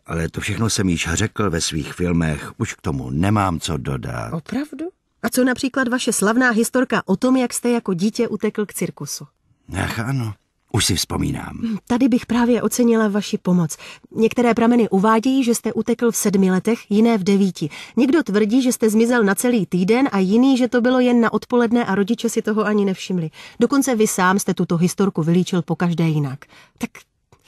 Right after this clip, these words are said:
Speaker 2: jak to tedy bylo?
Speaker 1: Lituji, ale nepovím. Fascinuje mě, jak se to rozvětvilo v několik zcela odlišných báchorek a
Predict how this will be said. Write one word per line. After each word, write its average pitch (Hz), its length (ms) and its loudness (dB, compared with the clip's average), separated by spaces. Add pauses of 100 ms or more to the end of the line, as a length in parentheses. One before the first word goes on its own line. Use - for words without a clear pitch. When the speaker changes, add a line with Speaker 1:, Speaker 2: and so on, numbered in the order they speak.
Speaker 2:
jak - 120 -2
to 359 120 -4
tedy 226 200 -2
bylo? 180 240 -6 (220)
Speaker 1:
Lituji, 147 600 0
ale 113 220 -2
nepovím. 80 720 -4 (460)
Fascinuje 85 680 -2
mě, 76 260 -2 (200)
jak 85 140 -4
se 113 120 -2
to 85 140 -2
rozvětvilo 104 720 -2
v 101 60 -4
několik 85 360 -2
zcela - 360 -4
odlišných 95 520 -2
báchorek 71 680 -6
a 85 160 -6